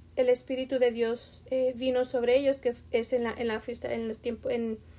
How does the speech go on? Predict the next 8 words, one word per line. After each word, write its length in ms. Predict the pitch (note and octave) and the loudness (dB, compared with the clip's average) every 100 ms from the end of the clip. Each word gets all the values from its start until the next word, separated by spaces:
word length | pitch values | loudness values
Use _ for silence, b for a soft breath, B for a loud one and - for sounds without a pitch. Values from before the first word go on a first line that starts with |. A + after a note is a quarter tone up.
| b b b - | b b b 4
Pentecostés, 840 | B3+ B3+ B3+ A#3+ - D#4 C#4 - - - - - - - - - - | 8 8 6 -2 0 -2 -2 -8 -14 -20 -20 -20 -20 -20 -20 -20 -4
el 100 | C4 | 0
día 140 | B3 C4 | 6 8
de 100 | C4+ | 8
Pentecostés. 880 | C4+ B3+ B3 A#3+ - D4 C#4+ - - B B B B - | 4 0 0 -2 -4 -4 -4 -8 -18 B B B B 2
Y 60 | C#4+ | 4
entonces 360 | C#4 C#4 D4 | 6 4 2
unos, 340 | C#4+ C#4 C#4 | 4 4 2